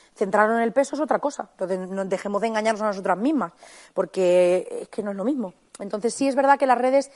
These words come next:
como todo está tan polarizado y todo al final es tan susceptible, ¿no? de, de matices, pues claro, yo puedo decir una cosa que dé lugar a pensar otra,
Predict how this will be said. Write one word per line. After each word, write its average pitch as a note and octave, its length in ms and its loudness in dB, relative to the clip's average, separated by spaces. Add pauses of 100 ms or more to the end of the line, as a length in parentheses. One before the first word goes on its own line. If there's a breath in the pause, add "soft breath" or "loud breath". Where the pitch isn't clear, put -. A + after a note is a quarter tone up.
(380 soft breath)
como A3+ 220 0
todo B3 140 4
está C#4 100 -2
tan C#4 180 0
polarizado B3+ 840 4
y G3 140 -10
todo A3 280 0
al A#3+ 80 -2
final A#3+ 480 -4
es G3+ 300 -10
tan G#3 580 -6 (340 soft breath)
susceptible, G#3+ 840 -4
¿no? A#3 180 0
de, A3 240 -2 (220 soft breath)
de G3+ 160 -4
matices, A3 720 -4 (360)
pues G#3 120 -16
claro, A#3+ 160 2
yo A3+ 120 2
puedo C4+ 200 4
decir B3+ 160 -6
una B3+ 160 0
cosa B3 200 -2
que A#3 120 0
dé A3+ 80 4
lugar A#3 240 4
a A3 60 4
pensar A3 300 -2
otra, B3+ 400 2